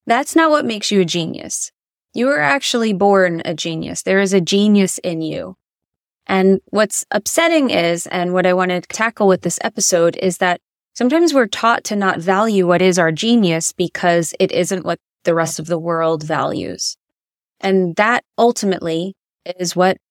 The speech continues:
the not self is all about. The not self being in human design, what we refer to as our conditioning, the stuff that's not us, the stuff that is not true to the core of who we are, of who we were designed to be. And that we each have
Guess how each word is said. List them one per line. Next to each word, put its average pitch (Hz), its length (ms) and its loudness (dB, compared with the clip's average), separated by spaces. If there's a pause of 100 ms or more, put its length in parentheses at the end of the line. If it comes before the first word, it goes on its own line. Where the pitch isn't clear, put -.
(180)
the 175 180 0
not 190 300 2
self 180 320 0
is 170 120 -2
all 165 240 2
about. 151 420 -2
The 175 120 0
not 175 320 0
self 175 500 -2
being 170 500 0
in 180 160 -2
human 175 340 0
design, 165 420 -2
what 170 140 0
we 170 280 0
refer 190 340 0
to 190 180 -2
as 175 100 -2
our 180 80 0
conditioning, 190 800 0 (160)
the 202 80 -2
stuff 214 260 -2
that's 202 220 -4
not 196 320 2
us, - 260 0
the 185 140 -4
stuff - 260 0
that 208 100 -4
is 185 140 -4
not 185 380 -2 (580)
true 247 520 2
to 208 140 -4
the 190 120 0
core 220 400 2
of 196 100 -4
who 220 140 2
we 196 180 4
are, 170 480 2
of 175 120 -8
who 214 120 0
we 208 120 4
were 196 120 4
designed 180 520 0
to 170 80 -4
be. - 420 -8 (760)
And 196 120 2
that 196 100 4
we 202 160 0
each 349 300 0
have 170 580 -2